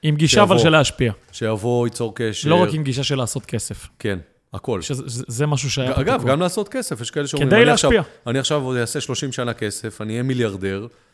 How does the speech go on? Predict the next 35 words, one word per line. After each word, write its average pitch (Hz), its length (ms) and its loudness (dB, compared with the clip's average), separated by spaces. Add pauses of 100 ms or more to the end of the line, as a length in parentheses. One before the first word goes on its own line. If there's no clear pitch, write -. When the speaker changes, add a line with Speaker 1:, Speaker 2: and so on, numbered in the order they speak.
(240)
Speaker 2:
ואני 120 720 -4
אעשה 113 220 -6
פה - 160 -10
פילנתרופיה 123 540 -6
מטורפת". 104 580 -6
יכול - 220 -8
להיות, 330 260 -10
אין 156 100 -10
לי, 247 240 -6
אני, 139 220 -10
אין, 117 100 -8
אין 160 200 -6
לי 262 140 -4
פתרון 131 400 0
בית 113 140 -2
ספר, 95 260 -6 (440)
אבל 107 340 -2
הרצון... 170 600 -2 (640)
לתקן 120 440 -2
עולם, 170 300 0 (100)
הרצון 117 400 -6
לעשות 156 380 -4
פה 143 140 -4
משהו 139 280 -6
טוב 151 220 -4
יותר, 156 220 -6
הרצון 117 300 -4
לשמור 147 480 -4
על 123 60 -2
הנס 147 380 -2
הגדול 127 360 0
הזה 113 140 -4
שנקרא 107 300 -4
מדינת 113 340 -6
ישראל, 139 420 -4